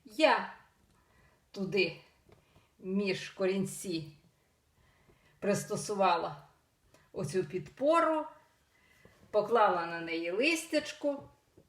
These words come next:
і наразі воно так буде стояти. Воно і естетичніше,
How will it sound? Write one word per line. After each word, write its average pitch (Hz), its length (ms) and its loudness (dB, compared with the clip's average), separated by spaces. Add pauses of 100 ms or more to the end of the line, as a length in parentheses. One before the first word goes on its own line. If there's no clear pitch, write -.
(400)
і 220 120 -6
наразі 262 500 4
воно 214 260 -2
так 190 240 -2
буде 175 220 -6
стояти. 151 580 -8
Воно 247 440 -2
і 190 100 -4
естетичніше, 269 1120 -2